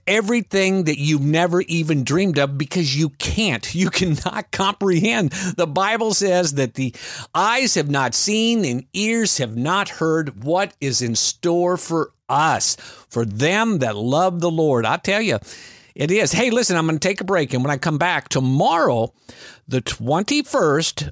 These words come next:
of March is National Single Parent Day.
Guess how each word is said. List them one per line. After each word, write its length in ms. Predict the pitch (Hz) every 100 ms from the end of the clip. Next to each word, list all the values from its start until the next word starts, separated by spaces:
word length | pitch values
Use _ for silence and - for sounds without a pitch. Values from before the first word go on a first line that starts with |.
| -
of 180 | 165
March 480 | 180 220 240 175 175
is 300 | 160 170 - - - -
National 640 | 117 131 120 139 - 180
Single 460 | 196 - 156 143 190
Parent 480 | - 233 254 247 139
Day. 280 | 127 95